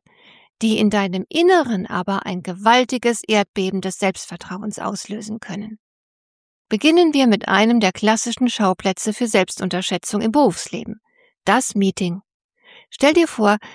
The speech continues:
du sitzt in einer Besprechung, ein neues Projekt wird vorgestellt, du hörst aufmerksam zu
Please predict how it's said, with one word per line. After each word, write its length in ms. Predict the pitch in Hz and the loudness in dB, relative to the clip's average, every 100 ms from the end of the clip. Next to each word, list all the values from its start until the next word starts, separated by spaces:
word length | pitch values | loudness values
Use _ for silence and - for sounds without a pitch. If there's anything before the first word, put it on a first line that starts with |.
| - | -12
du 100 | - | -2
sitzt 340 | 220 294 - - | 2 2 2 2
in 120 | 302 | 4
einer 200 | 285 285 | 4 2
Besprechung, 680 | 277 - - 180 - 175 202 | 0 -4 -6 -6 -6 -10 -12
ein 180 | - 196 | -6 -2
neues 300 | 190 208 220 | 2 2 0
Projekt 400 | - 220 220 - | -2 0 2 0
wird 160 | 208 - | -4 -4
vorgestellt, 640 | 202 185 185 - 165 226 - _ - _ | -2 -2 -4 -8 -8 -10 -16 _ -20 _
du 100 | - | -4
hörst 320 | 196 190 - | 0 0 0
aufmerksam 600 | - 214 220 196 - 190 196 | 0 0 2 -2 0 -2 -2
zu 300 | - 285 | -2 0